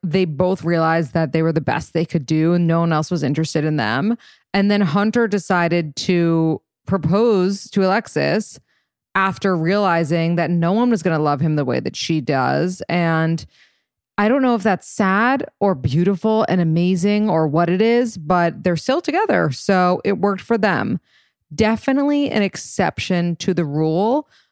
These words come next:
but also not sure if you even really need rules if there's no one else for either of you. You know what I mean? So I'm happy that they're together and they made it work.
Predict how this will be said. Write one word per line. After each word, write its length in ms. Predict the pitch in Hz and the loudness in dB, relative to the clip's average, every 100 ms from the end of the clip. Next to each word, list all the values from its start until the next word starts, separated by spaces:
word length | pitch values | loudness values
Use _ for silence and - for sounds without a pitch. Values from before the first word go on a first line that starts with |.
| _ | _
but 120 | 220 - | -4 0
also 640 | 196 202 190 226 226 220 | 0 0 0 0 2 2
not 280 | 208 196 196 | 0 0 -2
sure 160 | 240 | -2
if 80 | 226 | 0
you 140 | 214 226 | 0 0
even 220 | 214 214 | 0 0
really 240 | 208 202 | 0 0
need 320 | 185 170 190 | 0 0 0
rules 420 | 170 156 147 147 - | 0 2 2 0 0
if 340 | 156 123 - _ _ _ _ - | -4 -4 -14 _ _ _ _ -16
there's 400 | 143 160 151 151 | -4 0 0 0
no 140 | 143 | 0
one 160 | 143 135 | 0 0
else 560 | 113 160 - - - - | -2 -6 -12 -20 -20 -6
for 200 | 151 110 | -2 0
either 260 | - - | -2 -2
of 100 | - | -4
you. 220 | - - 175 | -4 -4 -2
You 160 | 202 | 0
know 100 | 208 | 2
what 100 | 202 | 2
I 60 | 180 | 2
mean? 340 | 160 165 202 | 0 0 -2
So 500 | - 185 170 160 160 - _ _ _ | -2 0 2 2 0 -4 _ _ _
I'm 120 | 190 | 0
happy 300 | 160 175 175 | 2 0 2
that 160 | 180 170 | 0 0
they're 160 | 160 | 0
together 560 | 160 190 - - - 233 - | 0 -4 -4 -2 -2 -2 -4
and 460 | 160 151 151 151 | -2 0 0 0
they 140 | 147 156 | 0 0
made 180 | 156 165 | 0 -2
it 100 | - | -4
work. 460 | - - - - | -6 -8 -14 -20